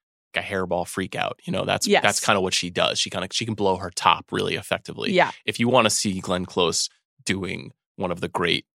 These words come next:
Speaker 1: movie acting performances like Rent Dangerous Liaisons, that's,
Speaker 2: Right.
Speaker 1: that's her doing her thing that kinda happens a little bit in the back half of this movie, where you see her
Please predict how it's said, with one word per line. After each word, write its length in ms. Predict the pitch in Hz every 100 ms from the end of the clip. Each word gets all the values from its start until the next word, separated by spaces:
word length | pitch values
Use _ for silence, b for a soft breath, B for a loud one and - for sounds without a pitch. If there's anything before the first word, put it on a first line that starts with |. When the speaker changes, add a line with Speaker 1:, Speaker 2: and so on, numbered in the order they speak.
| -
Speaker 1:
movie 300 | 104 92 -
acting 280 | 98 104 92
performances 460 | - 71 - 139
like 160 | - -
Rent 180 | 87 85
Dangerous 340 | 78 - -
Liaisons, 520 | - - - - 131 B B -
that's, 160 | 90
Speaker 2:
Right. 180 | - - - _ _ 127
Speaker 1:
that's 360 | 123 127 - - -
her 240 | 117 98
doing 320 | 95 95 95 -
her 200 | - 101
thing 240 | - 104
that 140 | 139 185 -
kinda 320 | 214 233 208
happens 500 | 185 190 185 185 - b b
a 80 | 143
little 180 | 151 156
bit 140 | 160
in 80 | 143
the 80 | 120
back 260 | 117 127
half 220 | 143 139
of 60 | 139
this 140 | 139 147
movie, 300 | 143 147 143
where 160 | 120
you 140 | 104 101
see 220 | - 120
her 260 | 117 113